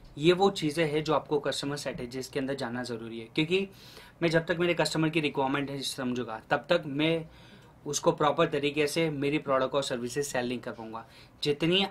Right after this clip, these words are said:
आप कस्टमर के रिलेवेंट डिटेल्स को डेप्थ में जाके स्टडी करोगे, उतने ही आपको ज़्यादा टारगेटेड ऑडियंस मिल सकती है। टारगेटेड ऑडियंस क्या होता है? टारगेटेड ऑडियंस का मतलब होता है कि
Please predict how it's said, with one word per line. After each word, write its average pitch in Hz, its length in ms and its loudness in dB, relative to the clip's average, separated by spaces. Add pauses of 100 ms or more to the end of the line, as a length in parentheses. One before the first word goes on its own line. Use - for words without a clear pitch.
आप 160 260 4
कस्टमर 143 460 -2
के 160 220 -2
रिलेवेंट 139 520 -2
डिटेल्स 131 460 -6
को 151 360 -2 (140)
डेप्थ 131 320 -4
में 139 140 -6
जाके 131 360 -4
स्टडी 135 380 -4
करोगे, 139 520 -2 (520)
उतने 147 340 2
ही 160 200 4
आपको 139 360 -2
ज़्यादा 131 260 -2
टारगेटेड 123 500 -4
ऑडियंस 120 360 -4
मिल 151 120 0
सकती 120 300 -10
है। 107 60 -16 (560)
टारगेटेड 185 540 4
ऑडियंस 170 420 4
क्या 127 160 -2
होता 110 200 -8
है? - 80 -20 (800)
टारगेटेड 143 420 4
ऑडियंस 156 420 0
का 160 100 4
मतलब 151 300 2
होता 147 220 0
है 165 80 -2
कि 202 240 -6